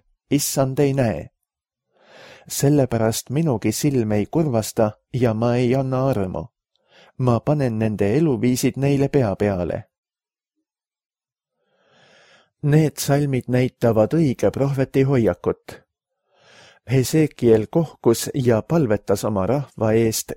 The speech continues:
kui sai teada, mis ees seisab. Seekord aga ei saanud palve positiivset vastust. Rahva patt oli ületanud piiri,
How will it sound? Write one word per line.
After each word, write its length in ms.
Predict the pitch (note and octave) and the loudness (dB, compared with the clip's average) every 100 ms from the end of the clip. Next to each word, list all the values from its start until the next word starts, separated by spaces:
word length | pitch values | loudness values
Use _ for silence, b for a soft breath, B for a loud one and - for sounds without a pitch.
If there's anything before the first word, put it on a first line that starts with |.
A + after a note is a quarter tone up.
| - | 0
kui 200 | C3+ A#2 | 0 2
sai 340 | - A2 G#2 | 0 0 0
teada, 480 | - B2+ C#3 B2+ A#2+ - | 0 0 0 0 -2 -4
mis 280 | C3 - | -4 0
ees 300 | C#3+ F#2+ - | 0 0 -2
seisab. 440 | - G2 - D#2+ - _ _ _ _ _ B B B B B B | -2 -2 -2 -6 -8 _ _ _ _ _ B B B B B B
Seekord 640 | - D3 D3+ D3 C3 A#2 | 0 4 4 2 -2 0
aga 240 | B2+ B2 A#2 | -2 2 0
ei 80 | |
saanud 420 | A2+ B2+ A2+ G#2+ G2 | 2 0 0 0 0
palve 300 | C#3+ D3 C3 | 0 2 0
positiivset 760 | C3+ C#3+ A2+ - G2+ F2 G#2 - | 0 0 -2 -2 -2 -2 -6 -2
vastust. 600 | G2+ - F2 - - - _ _ _ B B B B - | -2 -2 -6 -10 -12 -20 _ _ _ B B B B -4
Rahva 480 | B2+ C#3+ C#3 - A2 | 0 0 -2 -2 0
patt 480 | C#3 D3+ _ - - | 0 -4 _ -10 -2
oli 240 | C#3+ A#2+ | 2 2
ületanud 640 | C3+ E3 A2 - G2+ G2 F#2+ | 4 4 2 0 -4 -4 -6
piiri, 460 | - C#3 C#3+ B2 A#2+ | -2 2 2 2 0